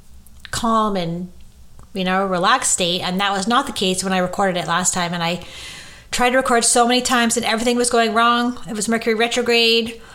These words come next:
I had just come off, uh, come home from a trip with Chad to Myrtle Beach to see my dad. We had so many problems with the airport. The F A A thing happened. It was just a lot going on.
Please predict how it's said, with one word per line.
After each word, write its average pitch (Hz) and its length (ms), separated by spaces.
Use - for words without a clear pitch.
I 185 60
had 208 160
just 226 180
come 214 180
off, 202 380
uh, 180 640
come 214 200
home 214 200
from 196 140
a 180 80
trip 247 420
with 180 220
Chad 202 400
to 196 140
Myrtle 180 180
Beach 196 180
to 208 80
see 190 180
my 175 160
dad. 240 640
We 226 120
had 190 200
so - 80
many 240 140
problems 214 360
with 202 120
the 170 80
airport. 240 760
The 190 140
F 214 180
A 185 160
A 254 520
thing 262 420
happened. 254 760
It 175 100
was 185 220
just 247 320
a 208 100
lot 247 460
going 247 300
on. 202 360